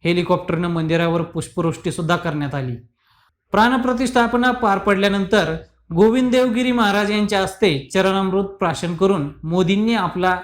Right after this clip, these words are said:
अकरा दिवसांचा उपवास सोडला. योगी आदित्यनाथ, मोहन भागवत आणि नरेंद्र मोदी यांची भाषणं देखील यावेळी झाली. आज संपूर्ण देश दिवाळी साजरा करत आहे. आपले रामलला आता तंबूत राहणार नसून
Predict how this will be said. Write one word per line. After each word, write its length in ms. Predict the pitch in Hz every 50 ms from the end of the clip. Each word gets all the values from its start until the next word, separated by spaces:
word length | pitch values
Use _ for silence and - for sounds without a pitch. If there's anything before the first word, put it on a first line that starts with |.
| -
अकरा 320 | - - - - 185 202 196
दिवसांचा 440 | 190 190 180 190 196 185 175 180 180
उपवास 380 | 175 165 - 170 151 - - -
सोडला. 320 | 156 143 135 135 131 127 131 - _ _ _ _ _ _ - _ _ - -
योगी 320 | 165 190 190 180 165 202
आदित्यनाथ, 680 | 196 185 175 175 190 170 - 196 196 196 190 190 185
मोहन 340 | 185 180 175 175 196 196 190
भागवत 420 | 175 180 185 185 185 214 214 190 151 - - - _ _ _ _ _ _ -
आणि 220 | 208 240 254 269
नरेंद्र 440 | 254 247 240 220 240 240 240 247 247
मोदी 320 | 240 240 240 208 240 233
यांची 240 | 240 233 214 233 240
भाषणं 420 | 185 170 185 165 165 - 190 196
देखील 260 | 185 185 175 - 185 180
यावेळी 340 | 165 165 160 156 147 143
झाली. 320 | 127 123 127 127 127 120 - - _ _ _ _ _ _ _ _ _ _ _ _ _ _ _ _ _ _ - -
आज 120 | 170 190 190 - -
संपूर्ण 460 | 196 180 165 - 196 190 185 190 190
देश 300 | 170 185 185 175 160 156
दिवाळी 320 | 156 165 160 170 170 160
साजरा 340 | - - 165 156 143 156 156
करत 280 | - - 147 147 135 143
आहे. 240 | 135 117 135 135 123 - _ _ _ _ _ _ _ _
आपले 520 | - - 170 180 - 190 202 202 208 208 202
रामलला 580 | 165 175 175 180 185 185 185 190 180 180 185
आता 320 | 185 175 170 170 - - 180 175 - -
तंबूत 320 | 175 175 170 175 175 175
राहणार 300 | 175 165 160 165 165 160
नसून 400 | 160 180 175 - 208 180 151 131